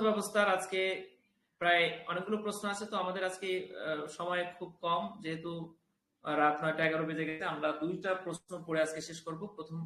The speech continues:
প্রশ্নটা হচ্ছে ডিএসএস এবং ইএসএস বলতে কি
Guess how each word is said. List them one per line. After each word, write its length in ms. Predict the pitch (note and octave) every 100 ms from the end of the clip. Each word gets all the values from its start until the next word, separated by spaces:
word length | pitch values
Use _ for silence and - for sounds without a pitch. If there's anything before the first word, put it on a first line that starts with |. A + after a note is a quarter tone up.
| -
প্রশ্নটা 360 | E3 - D#3+ D#3+
হচ্ছে 200 | E3 A3 A#3+ - - _ _ -
ডিএসএস 440 | C#3+ G3 G#3+ A#3+ A#3
এবং 100 | A3 F#3+
ইএসএস 340 | G3+ G#3+ A3 F#3+ F#3
বলতে 160 | F#3
কি 60 | F3+